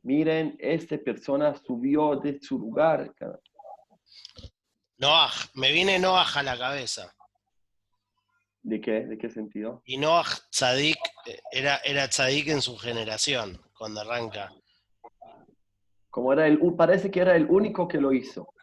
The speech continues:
Speaker 2: Cla-, no el único, pero como que él se diferenciaba.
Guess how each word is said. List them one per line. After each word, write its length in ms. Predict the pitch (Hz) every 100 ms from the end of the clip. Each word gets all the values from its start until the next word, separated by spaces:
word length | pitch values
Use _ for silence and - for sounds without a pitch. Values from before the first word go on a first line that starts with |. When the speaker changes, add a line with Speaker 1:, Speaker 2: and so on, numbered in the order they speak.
| - - - _ - -
Speaker 2:
Cla-, 220 | 160 160 - _ _
no 180 | 247 226
el 120 | 202
único, 500 | 190 170 160 170 180
pero 240 | - 156 147
como 340 | 156 156 160
que 340 | - 170 196 202
él 60 |
se 280 | 208 - 170
diferenciaba. 920 | 156 143 151 147 143 190 175 131 107